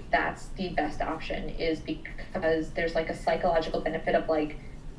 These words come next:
you pay, like, you, you finally reach that reward. Like, rather than, like, paying three things off and, like, you know, it's gonna take three years to pay it off, rather than, you know, you have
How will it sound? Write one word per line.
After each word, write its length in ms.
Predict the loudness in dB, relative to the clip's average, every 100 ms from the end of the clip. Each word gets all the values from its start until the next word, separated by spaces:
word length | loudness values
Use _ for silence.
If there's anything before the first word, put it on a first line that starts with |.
| 2
you 140 | 6
pay, 300 | 6 4 2 4
like, 220 | 0 0
you, 200 | -2 -4 -2
you 240 | -2 -2 -6 -12 -12 -4
finally 800 | -2 0 0 0 -2 -2 -2 -4 -2
reach 240 | -2 2
that 160 | 2 2
reward. 340 | 0 2 2
Like, 120 | 2 2
rather 200 | 2 2
than, 160 | 0
like, 200 | -2 -4
paying 300 | -2 -2 -2
three 180 | -4 -4
things 240 | -2 0
off 200 | 2 2 0
and, 160 | -4 -2
like, 240 | -4 -4 -12 -12 -10 -8 0
you 80 | 2
know, 60 |
it's 120 | 2
gonna 160 | 2 2
take 240 | 4 2
three 200 | 4 6
years 220 | 8 8 6
to 60 |
pay 180 | 2 4
it 60 | 6
off, 300 | 4 2 0
rather 240 | 2 2
than, 320 | 2 2 -2 -6 -8 -10 -10 -8
you 120 | 0 4
know, 200 | 4 0 -6 -2
you 100 | 0
have 320 | 2 2